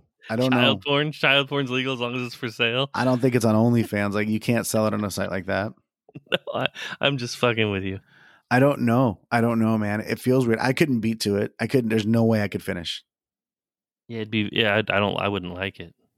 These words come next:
Speaker 1: Now, what about physical disabilities? Go top.
Speaker 2: Yeah.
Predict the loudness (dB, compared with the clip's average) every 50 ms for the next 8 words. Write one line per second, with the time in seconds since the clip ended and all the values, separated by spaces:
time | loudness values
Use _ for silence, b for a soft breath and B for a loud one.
0 | _ _ _ _ _ _ -4 -2 0 2 2 2 2 2 0 0 -2 -6 -10 _
1 | _ _ -6 -2 0 2 4 4 4 4 4 2 2 2 2 2 0 -2 -2 -2
2 | -2 -4 -6 -6 -6 -6 -6 -6 -8 -10 -12 -12 -14 -16 _ _ _ _ _ _
3 | _ _ _ _ _ _ _ _ _ _ _ _ _ _ _ 0 2 2 4 4
4 | 2 2 0 -6